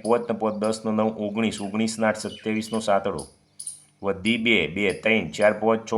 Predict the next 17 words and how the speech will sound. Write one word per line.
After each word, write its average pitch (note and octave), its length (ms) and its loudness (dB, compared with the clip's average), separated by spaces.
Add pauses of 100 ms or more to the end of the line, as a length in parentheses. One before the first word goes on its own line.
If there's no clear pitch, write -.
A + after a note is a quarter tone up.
(160)
સાત G#2 320 4
આઠ G2+ 160 4
આઠ G2 160 0
ને G#2 100 -2
સાત G#2 160 2
પંદર G2 320 -2
નો G#2 140 -2
પાંચડો G2 340 -2
વધી F#2 380 -2
એક, - 80 -14 (1400)
બે A2+ 220 2
ચોક A2+ 240 2
આઠ G2+ 160 2
ને F#2+ 140 0
એક F#2 120 -10
નવ. D#2 140 -4 (500)
તો G2+ 60 -12